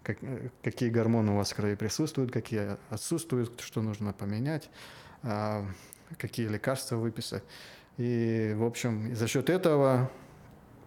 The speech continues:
как бы, не каждый человек может себе позволить каждые два месяца сдавать анализ крови, вот этот, э, п-, чтобы получить полную картину. По-моему, насколько мне не изменяет память, э,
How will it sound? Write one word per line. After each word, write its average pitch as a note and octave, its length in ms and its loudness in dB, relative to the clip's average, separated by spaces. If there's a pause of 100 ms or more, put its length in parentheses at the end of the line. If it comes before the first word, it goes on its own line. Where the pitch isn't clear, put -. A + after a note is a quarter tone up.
(760)
как G#2+ 180 0
бы, G#2 360 2 (300)
не A#2 100 2
каждый A#2 320 4
человек A#2 420 2
может G#2 260 0
себе G#2+ 200 -4
позволить A2 500 -2
каждые G#2 600 -4 (400)
два A2 160 -2
месяца A2+ 340 0
сдавать G#2 380 -2
анализ G#2+ 340 -2
крови, C3+ 360 2
вот A2 200 2
этот, G#2+ 360 -2
э, G2+ 340 -2 (120)
п-, - 80 -14 (140)
чтобы - 220 -6
получить A#2 300 -6
полную A2 240 -4
картину. G#2+ 400 -6
По-моему, D3 800 6 (500)
насколько C3 320 4
мне B2+ 200 6
не B2 120 8
изменяет A#2+ 500 6
память, A#2 540 6
э, G#2 460 0